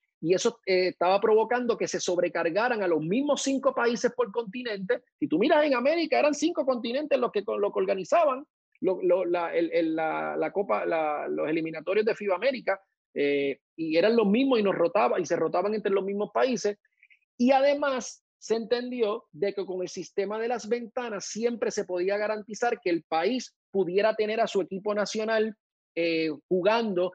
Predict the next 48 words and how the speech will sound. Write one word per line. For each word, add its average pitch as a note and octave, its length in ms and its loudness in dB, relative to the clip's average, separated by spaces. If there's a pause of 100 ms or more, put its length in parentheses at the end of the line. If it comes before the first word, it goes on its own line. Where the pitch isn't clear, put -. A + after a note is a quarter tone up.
(140)
en F3 160 0
algún E3 280 0
momento F3+ 440 0
del D3+ 140 2
año. B2 300 -8 (480)
Yo A#3 400 4 (240)
solamente A#3+ 600 0
viéndolo A3 420 0
desde F#3+ 220 0
afuera, G#3+ 380 0
y E3 80 -4
eso E3+ 160 -8
te F3+ 100 -4
lo E3+ 100 -2
podrá D#3+ 240 -4
hablar D#3+ 260 -4
Jun E3 160 -8
Ramos, F3+ 380 0 (180)
gracias E3+ 420 2
a A3 80 4
las A3 140 4
ventanas, G3 600 -2
esa F#3 180 -2
ha - 20 2
sido G#3 220 -4
una G#3 140 -2
salvación E3+ 480 -2
económica F#3 500 -2
para D#3+ 160 2
la D3+ 100 -2
Federación D3+ 440 -2
de F3+ 80 0
Baloncesto E3+ 440 -2
de F3 100 0
Puerto F3 260 -4
Rico, E3+ 340 0
porque D#3+ 260 -2
cada E3+ 240 4
ventana F#3 380 2
que F3+ 60 0
hay F3+ 60 2
en F3+ 80 -6
Puerto F#3+ 220 0
Rico E3 220 -4
es G#3+ 80 -2
un F#3+ 80 -14
lleno E3+ 180 -2
total. - 380 0